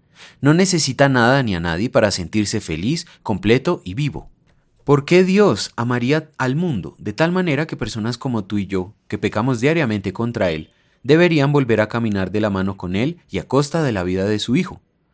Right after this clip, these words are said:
¿Por qué querría Dios hacer eso? ¿Por qué lo encontraría necesario? ¡Qué misterio! ¡Qué regalo! ¡Qué amor!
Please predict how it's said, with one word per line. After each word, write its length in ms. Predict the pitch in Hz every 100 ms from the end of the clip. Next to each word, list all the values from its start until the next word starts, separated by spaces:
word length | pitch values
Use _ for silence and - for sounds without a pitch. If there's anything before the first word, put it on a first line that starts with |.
| - - _
¿Por 140 | 135
qué 140 | 143 170
querría 360 | 202 185 156
Dios 260 | 143 135 131
hacer 260 | 131 113 127
eso? 320 | 165 - - _ _ _ _ _
¿Por 180 | 127 117
qué 120 | 135
lo 80 | 151
encontraría 640 | 180 175 147 104 104 202
necesario? 600 | 156 95 95 95 85 - _ _ _ -
¡Qué 120 | 101
misterio! 600 | 107 - 92 71 92 _ _ -
¡Qué 140 | 165
regalo! 440 | 175 120 80 - _ _ _ -
¡Qué 300 | 160 180 -
amor! 360 | 98 85 -